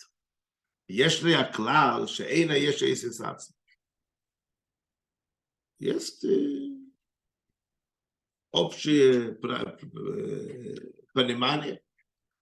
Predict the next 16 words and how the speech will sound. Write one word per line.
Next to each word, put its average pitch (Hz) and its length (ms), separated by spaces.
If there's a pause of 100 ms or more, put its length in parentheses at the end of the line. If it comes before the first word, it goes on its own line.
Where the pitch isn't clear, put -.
(400)
правило, 127 600 (1080)
что - 280
реальность, 147 760
которая 143 340
есть 139 300
в - 20
этот 131 320
мир, 135 680 (260)
есть, 117 540
есть, 170 520
он 185 300
не 180 60
может 170 460
сам 156 400
себе 110 320
создать. - 380